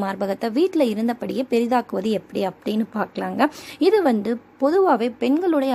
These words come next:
அழகு அப்படின்னு எடுத்துட்டோம்னு சொன்னா, ஒரு பெண்ணுக்கு அவங்களுக்கு எடுப்பான மார்பகங்கள் இருந்தால் மட்டுமே அந்த பெண்ணுடைய அழகு முழுமையான பூர்த்தி அடையும். அதுவும் இல்லாம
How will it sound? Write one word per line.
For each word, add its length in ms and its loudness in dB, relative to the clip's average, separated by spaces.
அழகு 360 -2
அப்படின்னு 400 -2
எடுத்துட்டோம்னு 460 -6
சொன்னா, 180 -4
ஒரு 100 4
பெண்ணுக்கு 440 0
அவங்களுக்கு 420 0
எடுப்பான 500 0
மார்பகங்கள் 580 0
இருந்தால் 380 0
மட்டுமே 400 -2
அந்த 140 4
பெண்ணுடைய 460 2
அழகு 240 -2
முழுமையான 680 2
பூர்த்தி 360 -2
அடையும். 220 -4
அதுவும் 320 2
இல்லாம 400 2